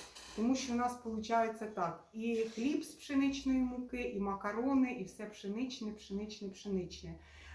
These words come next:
А, а треба різні види злаків використовувати. Що ми робимо з вами? Ми беремо наш стаканчик ось з мукою, я вам на невеличкій так порції постараюсь показати.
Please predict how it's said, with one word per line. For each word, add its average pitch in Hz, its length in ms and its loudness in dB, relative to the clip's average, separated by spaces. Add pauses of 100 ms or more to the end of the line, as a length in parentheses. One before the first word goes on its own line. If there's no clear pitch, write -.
(120)
А, 180 80 -6
а 180 320 -2
треба 233 300 0
різні 240 340 2
види 208 260 0
злаків 185 420 -2
використовувати. 170 680 -8
Що 339 240 0
ми 320 120 6
робимо 175 420 4
з 165 80 -8
вами? 170 220 -4
Ми 214 140 0
беремо 233 360 2 (460)
наш 220 460 -2 (920)
стаканчик 277 680 0
ось 226 160 -2
з 220 40 0
мукою, 233 440 2
я 196 80 2
вам 180 180 2
на 180 100 2
невеличкій 190 580 2
так 165 180 -10 (120)
порції 214 480 0 (760)
постараюсь 190 600 -4
показати. 180 800 -4